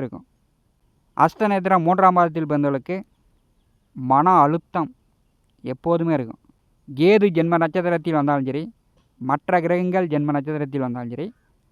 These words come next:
அஸ்த நட்சத்திரம் மூன்றாம் பாதத்தில் பிறந்தவர்களுக்கு எப்போதுமே ஒரு மன அழுத்தம் இருந்து கொண்டே இருக்கும். அஸ்த நட்சத்திரம் நான்காம் பாதத்தில் பிறந்தவர்கள் போராடும் குணம் உடையவர்கள்.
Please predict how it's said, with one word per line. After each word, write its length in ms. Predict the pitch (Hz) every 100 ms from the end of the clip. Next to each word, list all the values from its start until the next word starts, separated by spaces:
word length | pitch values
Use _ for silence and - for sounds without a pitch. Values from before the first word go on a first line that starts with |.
| _ _ - -
அஸ்த 300 | 143 - 202
நட்சத்திரம் 360 | 170 165 170 156
மூன்றாம் 300 | 165 170 160
பாதத்தில் 280 | 151 143 135
பிறந்தவர்களுக்கு 440 | 131 127 123 175 202 _ _ _ _ -
எப்போதுமே 540 | 135 - 180 165 185
ஒரு 160 | 202 143
மன 180 | 127 135
அழுத்தம் 380 | 156 135 - 196 - _
இருந்து 260 | 147 151
கொண்டே 180 | 143 139
இருக்கும். 260 | 131 - - _ _ _ _ _ _ _ _ _ _ _ _ _ -
அஸ்த 380 | 131 165 - 240
நட்சத்திரம் 440 | 208 190 196 190
நான்காம் 360 | 156 196 196 185
பாதத்தில் 340 | 175 165 165 151
பிறந்தவர்கள் 460 | 143 143 139 175 208 _ _ _ _ - - _ _ _ _ -
போராடும் 600 | 143 175 180 180 175 180
குணம் 280 | 143 151 160
உடையவர்கள். 480 | 127 127 123 113